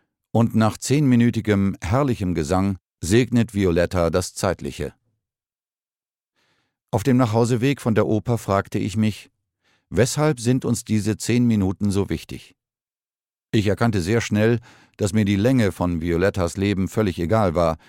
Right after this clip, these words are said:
Wenn man mir gesagt hätte, dass sie mit siebenundzwanzig Jahren starb, nicht mit achtundzwanzig, wie ich glaubte,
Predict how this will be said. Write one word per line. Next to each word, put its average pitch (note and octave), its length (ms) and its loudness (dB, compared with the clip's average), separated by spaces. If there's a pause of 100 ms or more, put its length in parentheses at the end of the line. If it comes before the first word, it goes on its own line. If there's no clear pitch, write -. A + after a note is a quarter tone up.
(360)
Wenn G#2+ 240 0
man G2+ 140 2
mir G#2 120 2
gesagt F#2+ 400 0
hätte, G2+ 320 0
dass F2 180 0
sie F2+ 100 -4
mit D#2+ 200 -4
siebenundzwanzig F#2+ 760 -2
Jahren G2 340 0
starb, G2+ 420 -2
nicht - 240 -6
mit D#2+ 160 -8
achtundzwanzig, G2 800 -4
wie D#2 120 -4
ich D#2 120 -10
glaubte, G2 480 0